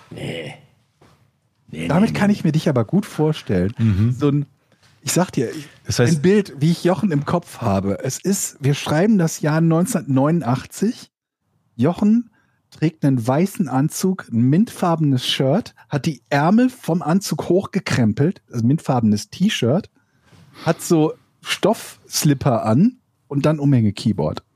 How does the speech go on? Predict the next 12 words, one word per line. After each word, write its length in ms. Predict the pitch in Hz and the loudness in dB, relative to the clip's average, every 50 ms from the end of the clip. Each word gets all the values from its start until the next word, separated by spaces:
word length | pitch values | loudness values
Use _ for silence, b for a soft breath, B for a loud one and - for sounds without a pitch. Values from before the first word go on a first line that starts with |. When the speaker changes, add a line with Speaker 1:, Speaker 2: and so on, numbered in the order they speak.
| _ _ _ _ - | _ _ _ _ -6
Speaker 1:
Stoffslipper, 840 | - - - 113 98 - - - - 139 127 120 - - - - - _ _ - | -4 -2 -2 -2 -2 -4 -4 -4 -4 -4 -4 -4 -8 -12 -16 -16 -20 _ _ -20
okay. 220 | - - - - - | -20 -20 -18 -14 -14
Speaker 2:
Hat 160 | 262 - - | -14 -8 -4
was, 280 | - 165 - - - - | -4 -4 -4 -4 -2 0
oder? 340 | 120 135 170 214 254 - - _ _ _ _ _ _ _ _ _ _ _ _ _ _ _ | 2 4 4 2 0 -2 -8 _ _ _ _ _ _ _ _ _ _ _ _ _ _ _
Speaker 1:
Mhm. 340 | - 69 65 64 67 85 110 - - _ _ _ _ _ _ _ _ _ _ _ | -6 -4 -4 -4 -4 -4 -6 -8 -12 _ _ _ _ _ _ _ _ _ _ _
Speaker 2:
Hat 180 | 165 202 - - | -4 -2 -2 -2
was. 320 | 110 90 90 - - - _ _ _ _ _ _ | 0 0 0 -2 -6 -12 _ _ _ _ _ _
Speaker 1:
Aber 200 | - 80 85 90 | -2 0 0 2
Socken 340 | 80 85 92 85 - 80 71 - | 2 2 0 0 0 -2 -2 -2
an 160 | - 64 64 | -4 -6 -8
dabei. 300 | 65 - - - - | -8 -10 -10 -12 -14